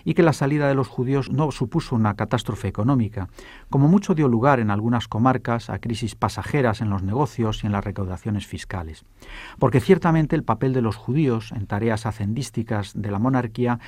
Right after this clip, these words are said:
era bastante más reducido de lo que con frecuencia se ha mantenido,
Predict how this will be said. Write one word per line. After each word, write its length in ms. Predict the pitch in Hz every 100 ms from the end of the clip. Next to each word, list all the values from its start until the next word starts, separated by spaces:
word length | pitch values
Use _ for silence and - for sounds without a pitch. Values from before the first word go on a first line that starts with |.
| - - - - -
era 180 | 175
bastante 360 | 175 165 165 160
más 160 | 151 156
reducido 560 | 139 117 - 160 117
de 80 | 104
lo 120 | 107
que 100 | 107
con 160 | 117 98
frecuencia 440 | 107 110 117 131
se 120 | -
ha 40 | 110
mantenido, 580 | 101 95 98 95 82